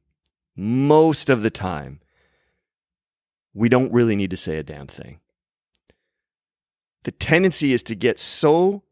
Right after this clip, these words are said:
damn emotional, and the first impulse is to just blah out to the world. Blah, blah, blah, blah, blah, right?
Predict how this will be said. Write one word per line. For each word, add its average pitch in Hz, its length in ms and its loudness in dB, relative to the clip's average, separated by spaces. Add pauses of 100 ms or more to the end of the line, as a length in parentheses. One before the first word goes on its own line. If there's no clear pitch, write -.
(200)
damn 135 340 2
emotional, 139 840 0 (720)
and 113 180 0
the 110 60 0
first 185 440 -2
impulse 151 560 0
is 113 180 -2
to 117 120 -4
just 98 400 -2
blah 135 440 2 (500)
out 131 180 2
to 139 100 -2
the 117 80 2
world. 92 400 0 (200)
Blah, 131 180 2
blah, 123 120 2
blah, 123 140 4
blah, 120 120 2
blah, 107 320 -2 (260)
right? 101 280 -2